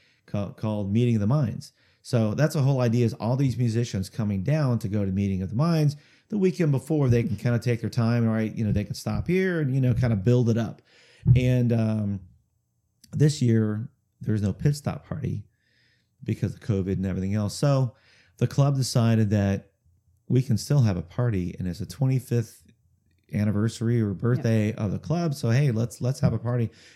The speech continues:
Speaker 1: And yeah, wound up raising thirty-five hundred dollars for, for the club or for the, for the, for the Alzheimer's Association.
Speaker 2: Mm-hmm.
Speaker 1: And it's awesome. I mean, I look, me personally,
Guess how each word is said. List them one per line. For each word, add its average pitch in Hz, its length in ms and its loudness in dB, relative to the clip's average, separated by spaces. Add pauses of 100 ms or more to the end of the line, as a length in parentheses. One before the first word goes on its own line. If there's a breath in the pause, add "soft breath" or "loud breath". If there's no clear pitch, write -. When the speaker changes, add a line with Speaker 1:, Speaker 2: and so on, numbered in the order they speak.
Speaker 1:
And 123 120 0
yeah, 143 100 4
wound 113 260 2
up 113 120 -4
raising 113 300 0
thirty-five 104 420 -4
hundred 101 180 -4
dollars 101 360 -8
for, - 160 -12
for 95 140 -6
the 95 80 -4
club 104 300 -6 (320 soft breath)
or 107 160 -2
for 107 260 -2
the, - 60 -6
for 104 220 -2
the, 92 220 -2
for - 160 -4
the 101 120 -2
Alzheimer's 98 480 -4
Association. 92 640 -6
Speaker 2:
Mm-hmm. 90 80 -10 (360)
Speaker 1:
And 175 100 -2
it's 202 80 -6
awesome. 208 360 -4
I - 20 -2
mean, 101 240 -2 (520)
I 196 100 -2
look, 214 240 -2 (260)
me 175 160 4
personally, 220 600 -2